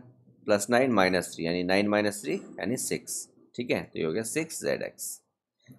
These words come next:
तो इस तरह से ये डिटेल स्टेप है, but अपन डायरेक्ट क्या करेंगे और डायरेक्ट कैसे करेंगे? जो वेरिएबल पार्ट है as it is रखेंगे, न्यूमेरिकल पार्ट पे ऑपरेशन परफॉर्म करेंगे।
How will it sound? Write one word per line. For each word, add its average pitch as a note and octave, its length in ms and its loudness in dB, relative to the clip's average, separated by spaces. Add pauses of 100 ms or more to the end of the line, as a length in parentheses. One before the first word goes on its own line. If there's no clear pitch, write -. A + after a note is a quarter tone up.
(120)
तो - 160 -8
इस A#2+ 160 -4
तरह B2 140 8
से C#3+ 180 2 (340)
ये C#3+ 180 2 (520)
डिटेल A2+ 280 6
स्टेप D2+ 340 0
है, - 100 -8 (500)
but F2 100 2
अपन A2 220 2
डायरेक्ट G#2+ 340 8
क्या A#2+ 160 6
करेंगे A#2 420 2 (560)
और - 80 -6
डायरेक्ट F#2 280 4
कैसे A#2 240 2
करेंगे? D3 420 2 (220)
जो G2 180 -2
वेरिएबल G2 380 2
पार्ट A2 260 2
है G2+ 80 6
as F2+ 120 4
it F#2 120 -4
is A#2 140 -2
रखेंगे, C3+ 340 -4
न्यूमेरिकल F#2+ 460 2
पार्ट F2+ 220 0
पे C3 120 0
ऑपरेशन F#2 400 -2
परफॉर्म D#2 360 -8
करेंगे। - 340 -12